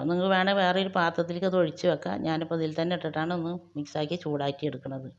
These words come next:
കുറേ പാത്രങ്ങളെല്ലാം തന്നെ ഒന്ന് ഒരുപാട് കഴുകാണ്ട്. അപ്പോൾ ഞാൻ വേറെ വേറെ പാത്രങ്ങളിലൊക്കെ ഒന്ന് ആക്കണ്ടല്ലോ എന്ന് വിചാരിച്ചിട്ടാണ് കേട്ടോ. ഇത്ര നേരം എൻ്റെ വീഡിയോ കണ്ടിട്ട് എന്നെ സപ്പോർട്ട് ചെയ്ത എൻ്റെ എല്ലാ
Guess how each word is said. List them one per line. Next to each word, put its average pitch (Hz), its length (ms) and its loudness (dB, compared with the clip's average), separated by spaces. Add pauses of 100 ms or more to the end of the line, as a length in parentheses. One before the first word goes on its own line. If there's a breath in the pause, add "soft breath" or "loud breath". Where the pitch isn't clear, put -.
(1600 soft breath)
കുറേ 151 180 2 (200)
പാത്രങ്ങളെല്ലാം 165 760 2
തന്നെ 175 200 0
ഒന്ന് 160 200 2
ഒരുപാട് 151 380 0
കഴുകാണ്ട്. 139 480 0 (400)
അപ്പോൾ 151 200 -4
ഞാൻ 156 100 0 (100)
വേറെ 151 200 0 (100)
വേറെ 160 260 0
പാത്രങ്ങളിലൊക്കെ 151 640 -2
ഒന്ന് 151 240 0
ആക്കണ്ടല്ലോ 147 520 -2
എന്ന് 156 120 -2
വിചാരിച്ചിട്ടാണ് 123 520 -6
കേട്ടോ. 123 160 -10 (1200 soft breath)
ഇത്ര 185 240 0
നേരം 180 220 6
എൻ്റെ 180 180 2
വീഡിയോ 170 300 0
കണ്ടിട്ട് 175 300 4
എന്നെ 175 200 4
സപ്പോർട്ട് 170 400 2
ചെയ്ത 175 180 4
എൻ്റെ 165 180 2
എല്ലാ 185 340 2